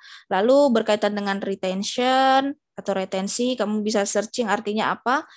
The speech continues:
Kemudian talent management, learning and development, family friendly policy, dan employee relations. Sebenarnya ada banyak banget variabel yang belum dibahas ya. Nanti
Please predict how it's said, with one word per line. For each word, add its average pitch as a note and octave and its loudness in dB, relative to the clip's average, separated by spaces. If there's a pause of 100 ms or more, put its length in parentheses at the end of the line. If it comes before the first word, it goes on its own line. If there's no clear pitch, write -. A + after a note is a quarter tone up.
(220)
Kemudian A3 -4
talent G#3 0
management, C4 -4
learning A3 -2
and G3+ -4
development, A#3 -2
family G#3+ -2
friendly G3+ -4
policy, C#4 -2 (560)
dan A3+ 0
employee G#3 0
relations. F#3+ -4
Sebenarnya G3 -4
ada F#3+ -6
banyak F#3 -4
banget C4+ 0
variabel A#3 2 (400)
yang G#3 -2 (480)
belum A3+ 2
dibahas G#3+ -2 (240)
ya. G#3 -4
Nanti G#3+ -2